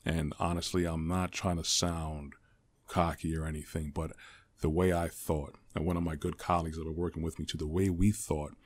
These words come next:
were so far beyond that organization that we worked at. They were stuck in a very fixed mindset of what quote unquote success was,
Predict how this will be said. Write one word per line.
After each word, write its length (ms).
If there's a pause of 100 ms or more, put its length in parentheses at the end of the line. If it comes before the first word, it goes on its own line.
(240)
were 240
so 500
far 400
beyond 840 (320)
that 140
organization 880
that 180
we 100
worked 440
at. 180 (680)
They 280
were 520
stuck 440
in 80
a 40
very 400 (180)
fixed 540 (280)
mindset 760 (360)
of 180
what 240
quote 220
unquote 360
success 640
was, 520